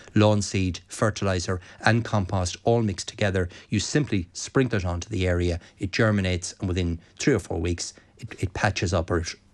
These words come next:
refills those areas. So I would be, it's really that time of year, James, where you're really getting ready for your sowing seeds, you're planting bulbs, you're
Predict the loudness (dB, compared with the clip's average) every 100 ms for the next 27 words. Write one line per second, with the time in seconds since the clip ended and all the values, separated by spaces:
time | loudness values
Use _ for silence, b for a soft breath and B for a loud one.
0 | -2 -2 0 0 0 -2 -2 0 0 -2
1 | -4 -8 -12 B B 2 4 4 2 B
2 | B 2 2 2 0 0 -4 -2 0 0
3 | -2 -4 -4 0 2 2 0 -2 -4 -2
4 | 2 2 2 2 0 -2 -2 0 2 2
5 | 0 -2 -2 -2 -2 0 2 2 0 0
6 | 0 0 -2 -2 0 0 0 2 2 2
7 | 0 -2 -8 B B B B 2 2 0